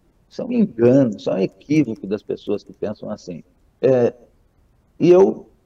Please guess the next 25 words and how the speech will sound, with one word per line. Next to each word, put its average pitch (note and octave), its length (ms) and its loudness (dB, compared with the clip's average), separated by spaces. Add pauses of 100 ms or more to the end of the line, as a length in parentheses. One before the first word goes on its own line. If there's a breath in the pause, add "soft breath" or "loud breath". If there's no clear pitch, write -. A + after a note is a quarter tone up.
(260)
se, - 180 -18 (100)
cada F3 300 6
um, E3 300 -2
se - 140 0
as C#3+ 120 2
pessoas, E3 640 0
é, G#2 280 -4
concordaram A2+ 880 -4 (500)
com G#2 120 -6
aquela, G#2 600 -4 (460)
com G2 80 -10
aquelas F#2+ 680 -4
besteiras A2+ 760 0
ali, G#2+ 420 -2
com G2 360 -10 (600)
briga B2+ 400 4
com G2 220 -8
isso, A#2+ 240 -6
briga B2+ 340 2
com G2 120 -6
aquilo, B2 340 -4
briga B2+ 320 0
com - 80 -14
todo G#2+ 280 -6
mundo, C3+ 240 -4